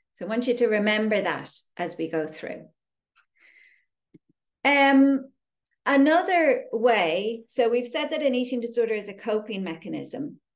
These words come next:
Another way of describing that is to think of an eating disorder as a functional illness. So it's an illness. We know that it's an illness, okay? It's a very serious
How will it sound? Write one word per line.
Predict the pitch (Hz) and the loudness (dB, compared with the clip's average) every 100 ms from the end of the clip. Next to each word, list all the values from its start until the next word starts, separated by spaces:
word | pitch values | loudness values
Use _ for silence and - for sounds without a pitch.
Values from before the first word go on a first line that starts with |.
| _ | _
Another | 247 254 320 359 320 | 2 6 6 4 2
way | 254 233 226 | 4 4 4
of | 214 | 0
describing | 208 190 - 233 226 233 220 190 | -6 -10 -2 2 4 2 0 -6
that | 156 - - - - _ | -6 -10 -12 -16 -18 _
is | 233 226 - | 4 4 -2
to | - 240 220 220 - - | -4 0 0 -2 -8 -6
think | 294 302 311 | 0 0 2
of | 247 | 0
an | 226 | -2
eating | - 226 226 220 | -2 -4 -4 -4
disorder | 214 208 196 185 180 - | -4 -4 -6 -2 -4 -4
as | 202 185 | -4 -4
a | 190 | -6
functional | - 240 226 226 - 214 190 190 - | -4 -4 -4 -6 -6 -6 -6 -8 -8
illness. | 185 175 165 185 - - - _ _ _ _ _ - | -6 -4 -4 -6 -16 -20 -20 _ _ _ _ _ -2
So | 254 254 | 4 6
it's | 254 | 6
an | 262 | 4
illness. | 254 262 196 147 214 - | 4 2 0 -4 -8 -6
We | 214 | -2
know | 220 233 | 4 4
that | 226 190 | 4 0
it's | 190 | -4
an | 185 | -8
illness, | - 165 147 147 135 - - | -6 -6 -6 -6 -10 -16 -16
okay? | 196 196 208 214 | -14 -8 -4 -2
It's | 240 190 | -2 -4
a | |
very | 202 202 190 185 - - _ _ | -4 -2 -2 -4 -6 -14 _ _
serious | - 240 214 208 202 240 233 - | -2 4 4 4 0 -2 -6 -16